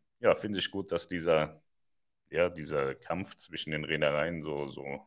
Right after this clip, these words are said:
nicht mehr so stark gelebt wird. Ich war ja mit Mein Schiff sechs unterwegs und Captain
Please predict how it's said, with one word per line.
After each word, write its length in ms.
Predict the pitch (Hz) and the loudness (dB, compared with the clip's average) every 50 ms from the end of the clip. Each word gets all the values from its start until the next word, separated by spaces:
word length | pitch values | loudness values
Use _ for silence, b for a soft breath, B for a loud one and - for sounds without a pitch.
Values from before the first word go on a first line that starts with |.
| _ _ - | _ _ -10
nicht 160 | 90 - - | -8 -4 0
mehr 120 | 101 92 | 0 2
so 140 | 87 101 107 | 2 2 0
stark 380 | - - - - 78 80 - - | -2 -2 0 0 0 0 -2 -4
gelebt 420 | 82 82 87 90 - - _ - | -4 -2 -2 -2 -2 -4 _ -10
wird. 160 | 73 73 - | -8 -8 -8
Ich 260 | - - - - - | -10 -14 -14 -12 4
war 100 | - 85 | 6 8
ja 120 | 87 87 87 | 8 8 8
mit 180 | 87 85 - | 4 2 0
Mein 180 | 85 85 87 90 | 2 2 2 4
Schiff 160 | - 92 85 | 2 0 0
sechs 280 | - - 92 92 - - | 0 0 0 0 0 -2
unterwegs 480 | 87 90 - 85 87 90 90 87 - | 0 4 4 6 6 4 2 0 -2
und 140 | 87 80 78 | -6 -6 -4
Captain 600 | - - - - - _ 85 85 80 - - - | -4 -4 -6 -6 -8 _ -4 -2 -2 -2 -4 -10